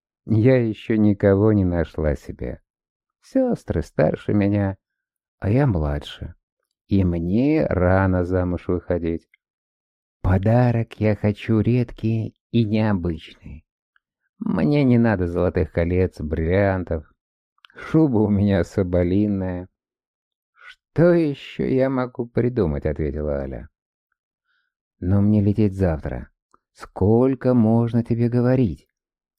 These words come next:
Отец рассердился не на шутку. «Отец, я решила. Привези мне, пожалуйста, красивый волшебный цветок.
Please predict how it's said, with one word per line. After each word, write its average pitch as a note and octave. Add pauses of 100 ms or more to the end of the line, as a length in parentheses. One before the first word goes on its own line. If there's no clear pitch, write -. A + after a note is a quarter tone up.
Отец F2+
рассердился F#2
не F2+
на F2+
шутку. - (640)
«Отец, F2 (300)
я A2
решила. D#2+ (920)
Привези A2
мне, B2
пожалуйста, A#2
красивый C3
волшебный F#2+
цветок. D2